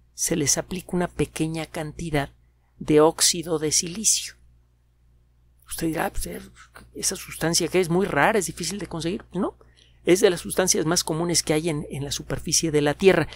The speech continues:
El silicio es el elemento químico más abundante en la corteza terrestre. Y lo encuentra normalmente ligado con átomos de oxígeno. El silicio se puede unir con dos átomos de oxígeno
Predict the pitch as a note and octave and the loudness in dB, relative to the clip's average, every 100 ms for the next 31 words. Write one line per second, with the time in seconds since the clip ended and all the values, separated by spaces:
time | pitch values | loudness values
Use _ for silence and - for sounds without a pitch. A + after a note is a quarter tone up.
0 | - - D#3+ E3 F3 F3 G#3+ - F3 E3 | -8 4 4 6 2 0 2 2 2 -4
1 | - E3 G3+ E3+ D3+ C#3+ E3 D3+ - E3 | -4 0 2 2 2 0 0 -2 -4 -6
2 | - C3+ D#3 D#3 C#3 B2 C#3 D#3 D3 - | -2 0 2 0 -2 -4 -4 -8 -8 -8
3 | - - - - - - - - - - | -10 -8 -8 -6 -6 -6 -4 -6 -8 -20
4 | _ _ _ - - - - E3+ E3 G#3+ | _ _ _ -20 -16 -8 2 4 6 6
5 | G3+ G#3+ F#3 D#3 D#3 E3 G#3+ G3 F3+ F3+ | 6 6 4 4 2 0 -2 -2 -2 -2
6 | - F3+ E3+ E3 E3 C#3+ C3+ - C3+ C3 | -4 -4 -4 -2 -2 -2 -6 -6 -8 -6
7 | - C3+ C#3 D3 C#3 - G#2 - D#2+ - | -6 -2 -2 0 -2 -2 -6 -8 -14 -18
8 | _ _ _ _ _ _ _ _ _ _ | _ _ _ _ _ _ _ _ _ _
9 | _ _ _ _ _ _ _ _ _ - | _ _ _ _ _ _ _ _ _ -4
10 | B2+ - D3+ F#3+ F#3+ E3+ - F3+ E3+ F3 | -2 0 -2 -4 -4 -4 0 0 0 -2
11 | - C#3+ C#3 D#3 F3 F3+ F3 F3 F#3+ - | -4 -4 -2 -2 -2 -2 -4 -4 -4 -4
12 | F3 F3 F3 | 0 0 0